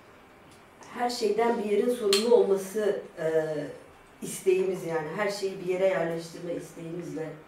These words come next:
ilişkili herhalde. Böyle bir frenoloji,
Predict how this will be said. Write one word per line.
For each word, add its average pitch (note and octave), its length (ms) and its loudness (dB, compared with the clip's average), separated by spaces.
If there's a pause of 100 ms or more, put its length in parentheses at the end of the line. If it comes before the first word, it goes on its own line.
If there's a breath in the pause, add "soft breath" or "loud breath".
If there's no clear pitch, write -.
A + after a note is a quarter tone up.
ilişkili E3+ 520 -8
herhalde. D#3 480 -2 (960 loud breath)
Böyle C4+ 240 0
bir C4+ 140 0 (400)
frenoloji, B3 720 6